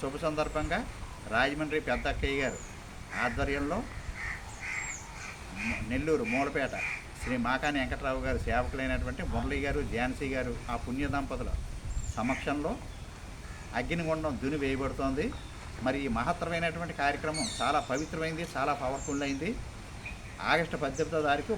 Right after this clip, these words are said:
భగవాన్ వెంకయ్య స్వామి వారి పారాయణం, ఓం నారాయణ ఆదినారాయణ అనేటువంటి నామజపం, దుని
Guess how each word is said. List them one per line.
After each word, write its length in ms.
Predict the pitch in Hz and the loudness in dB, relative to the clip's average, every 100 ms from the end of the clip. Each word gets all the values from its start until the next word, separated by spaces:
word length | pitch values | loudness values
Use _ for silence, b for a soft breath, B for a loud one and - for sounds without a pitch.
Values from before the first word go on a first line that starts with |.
| 123 | 2
భగవాన్ 320 | 123 156 160 | 2 2 2
వెంకయ్య 300 | 135 131 151 147 | 0 2 0 0
స్వామి 240 | 147 147 | -2 2
వారి 160 | 147 139 113 | 0 0 0
పారాయణం, 440 | 120 143 151 180 254 - - - 104 123 | 2 4 4 2 0 -4 -10 -10 0 4
ఓం 120 | 165 160 | 4 6
నారాయణ 400 | 151 151 156 156 147 131 | 6 8 6 4 4 4
ఆదినారాయణ 500 | 139 143 139 139 139 139 | 4 4 6 4 4 2
అనేటువంటి 420 | 139 135 135 131 98 | 0 -2 -4 -4 0
నామజపం, 580 | 110 135 139 147 170 226 - - - - - - - - - - - - - - 127 | 2 2 4 2 4 0 -2 -10 -12 -12 -12 -12 -10 -10 -10 -12 -12 -10 -8 -6 2
దుని 200 | 185 | 4